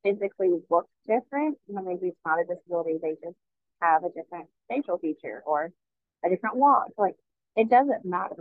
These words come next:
People who are different from yourself, a lot of times we come across and almost judge, or maybe it's not even judging, it's just curiosity.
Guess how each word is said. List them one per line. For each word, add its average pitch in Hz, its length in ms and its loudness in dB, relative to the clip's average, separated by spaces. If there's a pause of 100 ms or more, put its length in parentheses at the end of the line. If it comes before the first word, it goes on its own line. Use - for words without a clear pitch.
(140)
People 208 640 2 (1000)
who 185 540 2 (100)
are 190 140 2
different 190 420 -4 (120)
from 175 420 -6
yourself, 165 340 -8 (240)
a 175 60 -10
lot 170 220 -6
of 175 80 -10 (140)
times 170 400 -10 (540)
we 208 120 2
come 196 180 -4
across 180 380 0 (140)
and 175 340 -12 (120)
almost 123 300 0 (160)
judge, 170 340 2 (140)
or 190 160 -2 (680)
maybe 196 320 -2
it's 208 140 0
not 185 160 -2
even 180 220 -8
judging, 175 340 -8
it's 214 160 -14
just 180 240 -14
curiosity. 196 680 -2